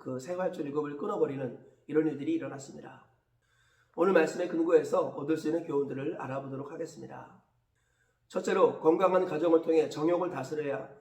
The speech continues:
사역이 지속된다라는 것입니다. 오늘 본문을 보면 삼손의 치명적인 약점이 계속해서 부각되는 것을 볼 수 있습니다.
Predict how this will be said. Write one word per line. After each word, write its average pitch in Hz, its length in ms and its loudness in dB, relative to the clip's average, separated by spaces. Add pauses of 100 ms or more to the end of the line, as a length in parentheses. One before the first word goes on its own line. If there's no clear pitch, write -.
사역이 175 400 -2
지속된다라는 143 840 -4
것입니다. 131 540 -10 (480)
오늘 160 180 2
본문을 165 300 2
보면 160 500 6 (220)
삼손의 180 420 -4
치명적인 175 480 -2
약점이 147 440 0
계속해서 151 600 -2
부각되는 151 460 -4
것을 139 200 -10
볼 135 120 -10
수 - 100 -12
있습니다. - 480 -14